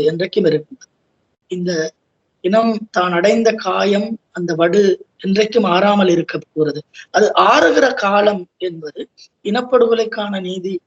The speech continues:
கிடைக்கக்கூடிய ஒரு காலமாகத்தான் இருக்கும். அப்போதுதான் இந்த காயங்கள் வந்து ஆற்றக்கூடியதாக, இந்த காயங்களிலிருந்து விடுபடக்கூடியதாக இருக்கும். அந்த விடயத்தில் ஈழ மக்கள் ஒருபோதும்,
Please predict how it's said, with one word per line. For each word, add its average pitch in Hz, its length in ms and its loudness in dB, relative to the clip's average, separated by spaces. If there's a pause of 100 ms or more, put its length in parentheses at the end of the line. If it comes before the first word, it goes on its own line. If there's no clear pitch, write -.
(280)
கிடைக்கக்கூடிய 233 680 2
ஒரு 175 120 0
காலமாகத்தான் 165 760 -6
இருக்கும். - 320 -14
அப்போதுதான் 196 580 -4 (460)
இந்த 202 480 0
காயங்கள் 190 520 2
வந்து 170 280 0 (840)
ஆற்றக்கூடியதாக, 190 840 0 (540)
இந்த 185 140 0
காயங்களிலிருந்து 185 800 0
விடுபடக்கூடியதாக 175 920 0
இருக்கும். 147 340 -10 (420)
அந்த 180 420 2
விடயத்தில் 226 500 2
ஈழ 208 180 2
மக்கள் 185 460 -4
ஒருபோதும், 220 640 2